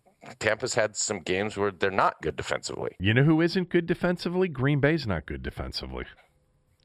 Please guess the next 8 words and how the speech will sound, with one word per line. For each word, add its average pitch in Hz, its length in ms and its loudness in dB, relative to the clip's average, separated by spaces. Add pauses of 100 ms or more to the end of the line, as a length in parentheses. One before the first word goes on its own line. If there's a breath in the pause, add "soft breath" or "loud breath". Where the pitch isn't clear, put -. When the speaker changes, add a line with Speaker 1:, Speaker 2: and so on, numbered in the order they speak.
(1080 soft breath)
Speaker 2:
You 87 200 -2
can, 156 120 4
you 131 160 -2
can 165 200 4
run 147 180 4
on 110 140 0
Green 76 300 -2
Bay. 64 240 -4